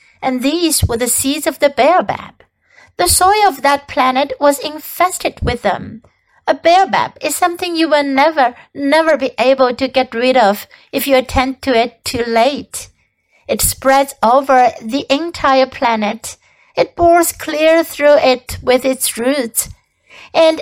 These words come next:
if the planet is too small and the baobabs are too many,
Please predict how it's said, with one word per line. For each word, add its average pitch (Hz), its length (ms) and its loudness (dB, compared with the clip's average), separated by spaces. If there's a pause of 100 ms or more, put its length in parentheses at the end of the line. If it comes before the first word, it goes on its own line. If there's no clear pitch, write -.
if 277 220 0
the 285 100 2
planet 302 440 0
is 320 180 -2
too 339 240 -2
small 285 680 2
and 339 160 0
the 370 200 0
baobabs 370 760 0
are 285 140 2
too 349 320 0
many, 302 640 -4